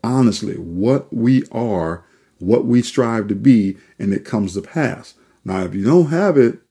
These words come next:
write it down, one or two, whatever you want,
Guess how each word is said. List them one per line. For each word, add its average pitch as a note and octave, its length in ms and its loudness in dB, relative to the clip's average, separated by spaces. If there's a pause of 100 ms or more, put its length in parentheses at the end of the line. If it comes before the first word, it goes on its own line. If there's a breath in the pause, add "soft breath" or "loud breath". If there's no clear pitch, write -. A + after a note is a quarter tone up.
(240)
write C3 260 0
it A#3 80 -2
down, G#3+ 560 0
one E3 380 2
or G#3+ 80 4
two, G#3 340 2
whatever F#3 300 4
you G#3+ 100 2
want, F#3+ 340 0